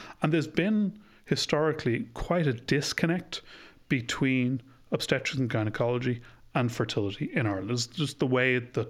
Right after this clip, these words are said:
training works, the way the structure works. They haven't really been joined up. I'd love to see them more joined up. I'd love to see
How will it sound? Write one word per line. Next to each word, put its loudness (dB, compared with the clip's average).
training 4
works, 2
the -2
way 0
the -10
structure 0
works. 0
They 0
haven't 0
really 2
been -2
joined 0
up. -8
I'd 0
love 2
to -2
see 2
them 2
more 4
joined 2
up. -2
I'd -2
love -2
to -6
see 0